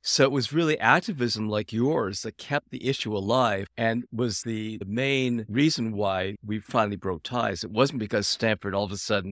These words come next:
became enlightened. It was because of activism. And the other thing I was gonna mention is Ben Franta you know, a lot of his work is talking about how oil companies just delay things. They, they divert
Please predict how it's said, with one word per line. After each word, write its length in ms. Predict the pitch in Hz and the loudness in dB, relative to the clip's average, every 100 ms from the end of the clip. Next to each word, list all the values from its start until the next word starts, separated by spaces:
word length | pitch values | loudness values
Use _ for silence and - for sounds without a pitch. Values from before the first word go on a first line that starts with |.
| - | -6
became 380 | 113 - 107 98 | -4 0 0 0
enlightened. 580 | 95 107 143 - 85 | 2 4 4 0 -12
It 80 | - | -12
was 140 | 101 - | -12 -8
because 460 | 110 - 92 92 - | -8 -4 -4 -4 -6
of 240 | 90 - | -10 -2
activism. 640 | 104 120 - 95 90 - 85 | 0 0 -2 -6 -6 -6 -2
And 160 | 135 113 | 0 4
the 80 | |
other 140 | 156 208 | 2 4
thing 160 | 220 | 2
I 40 | 165 | 2
was 120 | 131 | 2
gonna 180 | 135 110 | 4 4
mention 400 | 110 139 - 107 | 4 2 0 -2
is 160 | 101 - | -4 -2
Ben 300 | 107 101 101 | 0 0 -2
Franta 580 | - 131 135 147 98 95 - - | -2 2 2 2 0 0 -6 -8
you 80 | 127 | -2
know, 140 | 110 | 0
a 40 | 113 | 4
lot 220 | 127 135 | 4 4
of 100 | 135 | 2
his 220 | 143 156 | 0 0
work 220 | 120 117 | -2 -2
is 140 | 113 - | -4 -2
talking 340 | 120 110 117 | 0 0 -2
about 320 | 107 110 104 | -2 0 0
how 380 | 120 117 104 104 - | 2 2 2 0 2
oil 220 | 135 160 | 4 4
companies 500 | 165 175 160 165 147 | 4 -2 -2 -2 -2
just 240 | - 160 - | -2 -4 0
delay 400 | 143 123 135 233 | 0 4 4 2
things. 440 | - 80 80 - | 0 -6 -8 -4
They, 140 | 123 123 | -2 0
they 200 | 127 123 | 2 2
divert 540 | 117 120 - 160 196 | 2 2 4 4 4